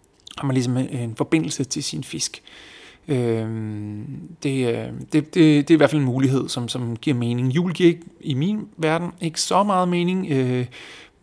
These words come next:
i, i Danmark, men det kan give mening, øh, hvis man jager havørreder, eller hvis man jager torsk på vrag eller i huler. Så, øh, det, det er det. Og så, men man kan sige omkring lygter, så er det vigtigt, at du har, nu vi snakker udstyr, så er det vigtigt, at du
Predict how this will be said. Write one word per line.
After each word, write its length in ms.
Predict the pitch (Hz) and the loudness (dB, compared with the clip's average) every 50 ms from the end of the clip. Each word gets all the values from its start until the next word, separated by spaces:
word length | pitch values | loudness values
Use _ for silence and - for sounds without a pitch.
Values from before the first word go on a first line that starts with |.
| - | -6
i, 440 | 151 131 123 120 - - 139 120 - | -4 -2 -2 -2 -4 -6 -6 -6 -6
i 100 | - 151 | -6 -2
Danmark, 580 | 120 143 151 147 170 196 208 202 - - - - | 0 2 2 2 2 2 0 -2 -4 -8 -6 -2
men 300 | 156 147 156 165 175 175 | 2 4 4 4 4 2
det 160 | 165 165 160 | 0 -2 0
kan 180 | - 185 180 151 | 2 2 2 2
give 140 | 175 185 | 2 2
mening, 460 | 170 156 143 143 143 147 151 156 165 165 151 | 4 4 2 2 2 2 2 2 0 0 -2
øh, 180 | 139 127 123 | 0 0 0
hvis 180 | 113 127 123 - | -2 -4 -6 -4
man 140 | 131 123 123 | -6 -4 -4
jager 400 | 120 117 117 113 107 101 95 - | -4 -4 -2 -2 -4 -4 -6 -8
havørreder, 640 | - - 151 156 165 170 170 170 170 165 165 160 | -2 0 2 4 4 4 2 2 2 0 0 -2
eller 200 | - 139 143 139 | -2 -2 -2 -2
hvis 200 | 123 131 123 - | -2 -4 -4 -4
man 180 | 139 127 127 127 | -4 -4 -4 -4
jager 320 | 127 120 113 107 104 104 | -4 -6 -6 -6 -6 -8
torsk 540 | 104 - - - 117 110 - - - - - - _ | -8 -6 -4 -4 -4 -4 -4 -8 -10 -12 -14 -16 _
på 120 | - - - | -6 -6 -4
vrag 360 | - - - - - - - - | -4 -6 -6 -6 -6 -6 -8 -10
eller 120 | - - | -10 -10
i 80 | - 135 | -10 -10
huler. 380 | - 143 139 139 - 135 127 | -10 -10 -10 -8 -8 -10 -8
Så, 260 | 135 - - 143 131 127 | -6 -6 -4 -4 -4 -4
øh, 200 | 131 120 117 113 - - - - - | -4 -6 -8 -8 -10 -14 -10 -2 0
det, 300 | 180 185 165 180 - - | 2 2 0 -2 -2 -2
det 60 | 220 | 0
er 40 | 202 | 2
det. 140 | 156 113 101 - - - - - - - - - - | 2 0 -2 -4 -10 -20 -18 -18 -18 -20 -18 -8 -4
Og 100 | 180 165 | 0 2
så, 200 | - 208 202 196 | 4 4 4 4
men 540 | 185 180 190 196 185 185 175 170 170 - | 2 -2 -4 -2 0 0 0 0 0 -2
man 80 | - 165 | -4 -4
kan 60 | 165 | -2
sige 140 | 156 - 214 | -2 -2 -2
omkring 260 | 180 165 196 202 185 | -2 -2 0 0 2
lygter, 320 | 165 170 220 220 214 247 233 - - | 2 2 2 0 0 -4 -4 -4 -4
så 140 | - - - | 0 2 2
er 20 | |
det 140 | 196 196 165 | 2 2 2
vigtigt, 320 | 214 214 214 - 226 - - - | 0 0 0 -2 -4 -4 -4 -4
at 140 | 151 - | -4 -2
du 80 | - 185 | 0 0
har, 280 | 151 170 180 170 - 175 | 2 2 0 -2 -2 -2
nu 120 | 160 147 147 | 0 0 0
vi 100 | 143 156 | 0 -2
snakker 240 | - 143 135 123 127 | -4 -4 -2 0 0
udstyr, 300 | 156 160 - 202 208 - - | 0 0 -2 -4 -8 -6 -4
så 140 | - - 202 | -4 -2 0
er 40 | |
det 80 | 208 170 | 2 2
vigtigt, 320 | 185 180 180 202 196 180 | 0 0 0 0 -2 -2
at 60 | 185 - | 0 0
du 320 | 165 156 143 135 131 | 0 0 0 0 -2